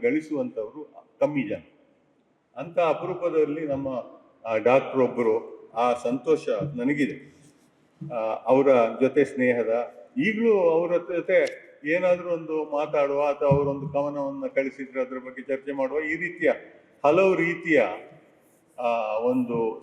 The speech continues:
ಸಖ್ಯ ನಮಗೆ, ಆ, ಸಿಗುತ್ತೆ.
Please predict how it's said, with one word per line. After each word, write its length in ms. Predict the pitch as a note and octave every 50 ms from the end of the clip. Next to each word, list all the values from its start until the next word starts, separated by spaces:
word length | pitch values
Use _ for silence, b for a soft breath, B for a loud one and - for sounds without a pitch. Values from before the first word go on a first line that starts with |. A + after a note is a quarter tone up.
| - -
ಸಖ್ಯ 480 | C#3+ C#3 - - - - G3 F3+ C3+ G#2+ G2 G2 A2+ B2
ನಮಗೆ, 680 | A#2+ B2 B2+ - C#3+ B2 G2+ F2+ E2+ - - - _ _ _ _ - A2
ಆ, 100 | G#2+ A2
ಸಿಗುತ್ತೆ. 600 | - D3 C3 C3 D3+ - - - G2 E2+ - -